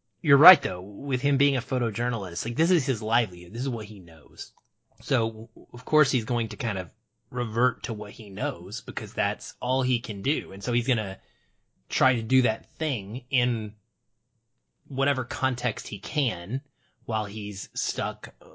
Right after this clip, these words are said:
laid up with this leg injury, unable to go anywhere and do anything. It reminded me personally of certain periods of my life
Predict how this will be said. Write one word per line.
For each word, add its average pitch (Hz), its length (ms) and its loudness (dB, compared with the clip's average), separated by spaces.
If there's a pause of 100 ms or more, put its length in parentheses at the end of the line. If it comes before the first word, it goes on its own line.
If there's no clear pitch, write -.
(180)
laid 107 260 -4
up 143 320 0
with 113 260 -10
this 98 260 -8
leg 117 260 2
injury, 104 400 -2
unable 98 400 -8
to - 160 -12
go 98 180 -6
anywhere 101 260 -6
and 90 120 -8
do 107 120 -4
anything. 95 420 -6 (1300)
It 147 240 4 (960)
reminded 156 560 6
me 127 320 0
personally 139 760 -2 (100)
of 110 560 0 (1200)
certain 160 340 -2
periods 123 340 0
of 92 100 -8
my 92 200 -4
life 78 440 -12